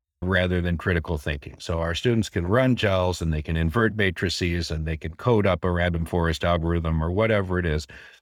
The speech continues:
but they're much less good at being handed the sort of a weak analysis or something like that and saying, "I don't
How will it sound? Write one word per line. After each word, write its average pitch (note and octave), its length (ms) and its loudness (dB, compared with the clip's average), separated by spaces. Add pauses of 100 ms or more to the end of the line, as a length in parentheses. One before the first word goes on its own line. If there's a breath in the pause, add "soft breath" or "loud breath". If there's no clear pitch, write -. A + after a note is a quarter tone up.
but G2+ 160 -2
they're G2 140 2
much C3 360 2
less G#2+ 300 0
good F2+ 440 2 (280)
at E2 340 0
being F#2 200 2
handed F2+ 500 0
the D#2+ 100 -4
sort F#2 220 -2
of D#2+ 180 -6 (160)
a G2 160 -2
weak A2 380 2
analysis F#2 760 0
or D#2+ 260 -2
something F2 360 0
like E2 200 0
that E2 200 2
and E2+ 100 -6
saying, F#2+ 380 -2
"I C#3 80 2
don't F3+ 200 4